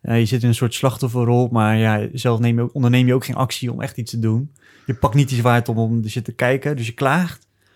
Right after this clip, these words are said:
Je zit in een bepaalde passieve houding. En, eh,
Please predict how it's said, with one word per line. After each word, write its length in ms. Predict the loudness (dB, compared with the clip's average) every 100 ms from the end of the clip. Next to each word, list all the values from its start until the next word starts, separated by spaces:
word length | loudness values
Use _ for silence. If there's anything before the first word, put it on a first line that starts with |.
| _ -20 _
Je 120 | -4 0
zit 220 | 0 -2
in 120 | -4
een 160 | -2 -4
bepaalde 440 | -4 -2 0 -2
passieve 580 | -6 -4 -4 -2 -2 0
houding. 460 | 0 0 -2 -4 -8 _ _ _ _ _ _ _ _ -14
En, 300 | -8 -6 -4
eh, 380 | -2 -2 -4